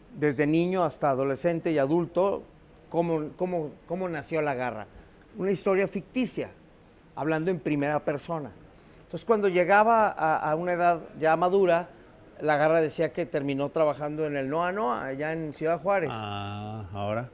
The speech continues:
Speaker 1: "¿Y ustedes conocen el Noa Noa?". Sí. "Ay, pues para los que no conocen, ahí les va una canción". Y "Cuando quieras tú", y ponía a cantar a toda la gente en el bar.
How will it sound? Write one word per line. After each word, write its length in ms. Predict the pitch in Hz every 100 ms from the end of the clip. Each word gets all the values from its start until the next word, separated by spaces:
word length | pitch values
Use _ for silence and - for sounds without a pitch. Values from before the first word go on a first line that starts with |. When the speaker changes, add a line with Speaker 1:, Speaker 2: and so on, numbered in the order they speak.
| -
Speaker 1:
"¿Y 120 | 175
ustedes 280 | 165 233 233
conocen 340 | 247 240 240
el 140 | 233 214
Noa 180 | 226
Noa?". 280 | 226 233 233
Sí. 260 | 226 196 196
"Ay, 360 | - 220 294 302
pues 140 | -
para 160 | - 190
los 100 | 180
que 100 | 196
no 120 | 202
conocen, 480 | 220 254 247 240 226 - -
ahí 120 | -
les 120 | 254 240
va 40 |
una 160 | 262 254
canción". 420 | 240 190 262 226
Y 120 | 175 156 - - - -
"Cuando 600 | 262 262 269 277 311 302
quieras 1040 | 302 302 330 339 339 339 339 330 339 339 -
tú", 240 | 294 294
y 80 | 247
ponía 260 | 156 147
a 80 | 147
cantar 320 | 170 156 147
a 80 | 147
toda 120 | 151
la 60 | 147
gente 200 | 147 135
en 60 | 170
el 60 |
bar. 180 | 226 208